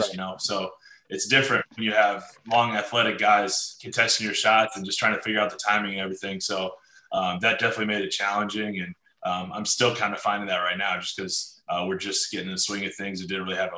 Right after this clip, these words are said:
Speaker 2: a very long preseason. So this has kind of been, like, the preseason getting my legs under me, um,
Speaker 1: And
Speaker 2: for the
Speaker 1: that's
Speaker 2: rest
Speaker 1: where
Speaker 2: of
Speaker 1: I
Speaker 2: the
Speaker 1: wanted
Speaker 2: year.
Speaker 1: to go next with you. Um, so you have the playoffs, and then you have, like,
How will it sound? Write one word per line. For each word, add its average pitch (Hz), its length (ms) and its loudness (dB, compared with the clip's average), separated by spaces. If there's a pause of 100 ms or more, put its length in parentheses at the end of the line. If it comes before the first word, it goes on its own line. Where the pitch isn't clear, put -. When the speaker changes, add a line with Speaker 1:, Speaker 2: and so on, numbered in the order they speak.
Speaker 2:
a 85 440 -6 (120)
very 101 200 -2
long 90 300 -4
preseason. 92 460 -6
So 85 280 -6 (420)
this 117 240 -2
has 101 120 0
kind 110 240 0
of 95 160 -4
been, 104 220 -2
like, 92 180 -4
the - 80 -16
preseason 92 500 -6
getting 95 180 -6
my 90 120 -4
legs 95 300 -4
under 90 180 -6
me, 87 180 -8 (200)
um, 113 100 0
Speaker 1:
And 107 80 -6
Speaker 2:
for - 40 -6
the 113 60 0
Speaker 1:
that's 117 80 2
Speaker 2:
rest - 100 -6
Speaker 1:
where 113 80 2
Speaker 2:
of - 20 4
Speaker 1:
I - 20 4
Speaker 2:
the 110 40 4
Speaker 1:
wanted 113 100 2
Speaker 2:
year. 107 60 -2
Speaker 1:
to 117 60 -2
go 107 120 4
next 101 340 0
with 104 200 -2
you. 98 360 -2
Um, 101 400 0
so 107 220 0
you 104 160 4
have 110 180 0
the 107 80 0
playoffs, 117 600 4
and 107 100 4
then 104 100 4
you 104 60 6
have, 104 160 2
like, 98 220 2